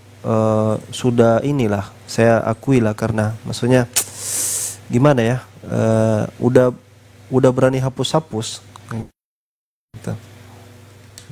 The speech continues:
Sebentar, Alkitab terjemahan barat. Nah, kayak gini. "Tetapi jika kamu tidak mengampuni,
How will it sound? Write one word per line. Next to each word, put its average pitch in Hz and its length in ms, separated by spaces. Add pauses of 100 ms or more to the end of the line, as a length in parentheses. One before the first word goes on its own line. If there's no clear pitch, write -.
(2000)
Sebentar, - 400 (320)
Alkitab - 560
terjemahan 110 480
barat. - 160 (640)
Nah, 120 160
kayak 113 160
gini. 107 200 (2250)
"Tetapi 127 400
jika 147 240
kamu 135 400
tidak 127 320
mengampuni, 123 1200